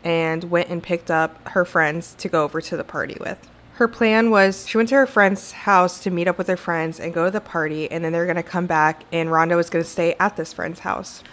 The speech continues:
So they go to the party and hang out, everything's normal, and then they leave and go to her friend's house,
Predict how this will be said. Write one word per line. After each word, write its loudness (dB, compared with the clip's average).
So -4
they 4
go 6
to 6
the 4
party 4
and 0
hang 0
out, 6
everything's 0
normal, 0
and 2
then 2
they 2
leave -4
and 0
go 6
to 0
her -4
friend's -4
house, -4